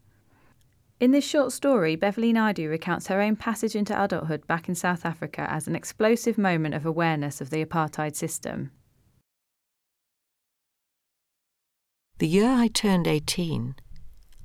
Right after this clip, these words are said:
Speaker 2: I opened my eyes. Or maybe it's more accurate to say that my blinkers were removed, and I began to see what was happening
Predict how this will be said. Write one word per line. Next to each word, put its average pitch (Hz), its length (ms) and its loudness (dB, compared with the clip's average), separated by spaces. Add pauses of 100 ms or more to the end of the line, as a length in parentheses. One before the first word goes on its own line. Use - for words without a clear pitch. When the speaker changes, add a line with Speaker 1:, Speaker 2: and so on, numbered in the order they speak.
(100)
Speaker 2:
I 165 200 0
opened 151 460 0
my 139 220 2
eyes. 135 560 0 (1120)
Or 139 80 2
maybe 139 480 0 (600)
it's - 160 -6
more 120 200 2
accurate 143 480 -2
to - 100 -6
say 120 440 -4 (180)
that - 100 -8
my 135 160 0
blinkers 139 560 2
were 117 120 0
removed, 120 500 0 (920)
and 135 80 0
I 127 60 0
began 160 400 2
to 147 100 -4
see 123 560 0 (220)
what 139 160 -4
was 143 140 0
happening 123 520 -4